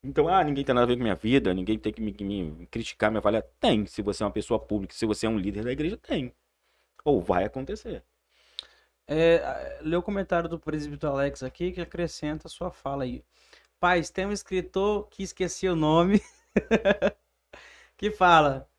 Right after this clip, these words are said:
Speaker 2: "Suas atitudes falam tão alto que eu não consigo ouvir a sua voz."
Speaker 1: Eu acredito que foi Max
Speaker 2: Perfeito.
Speaker 1: Lucado. Não,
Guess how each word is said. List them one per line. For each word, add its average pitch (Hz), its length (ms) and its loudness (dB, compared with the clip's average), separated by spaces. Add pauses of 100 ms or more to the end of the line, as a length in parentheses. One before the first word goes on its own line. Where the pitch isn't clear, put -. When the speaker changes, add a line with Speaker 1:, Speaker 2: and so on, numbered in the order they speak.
(240)
Speaker 2:
"Suas 262 680 2
atitudes 214 1080 -2
falam 160 840 2
tão 269 300 4
alto 214 640 4 (160)
que - 120 -4
eu 180 80 2
não 196 220 0
consigo 190 540 -4
ouvir 160 340 0
a 160 40 -2
sua 151 260 -6
voz." - 480 -10 (120)
Speaker 1:
Eu 120 120 0
acredito 127 220 0
que - 60 -14
foi 135 100 6
Max 120 200 8
Speaker 2:
Perfeito. 131 140 6
Speaker 1:
Lucado. 90 420 8 (1000)
Não, 101 260 2